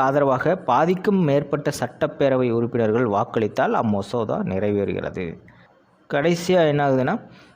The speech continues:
மசோதா ஆளுநரின் ஒப்புதலுடன் சட்டமாகிறது. இப்போ ஒவ்வொரு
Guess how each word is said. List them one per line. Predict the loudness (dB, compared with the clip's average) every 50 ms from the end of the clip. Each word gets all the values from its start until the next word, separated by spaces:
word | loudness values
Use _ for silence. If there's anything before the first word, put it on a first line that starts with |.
| _ _ _ -4 -2
மசோதா | -2 2 2 4 4 4 4 4 2 2 2 2
ஆளுநரின் | 4 4 4 4 2 2 2 2 0 0 0 0 -2
ஒப்புதலுடன் | -2 0 2 2 4 4 4 4 4 4 2 0 -2
சட்டமாகிறது. | -6 -6 -6 -6 -4 -4 -4 -4 -6 -8 -10 -12 -18 -20 _ -20 -20 _ -20 -20 _ _
இப்போ | _ -2 0 2 2 2
ஒவ்வொரு | 2 2 4 4 4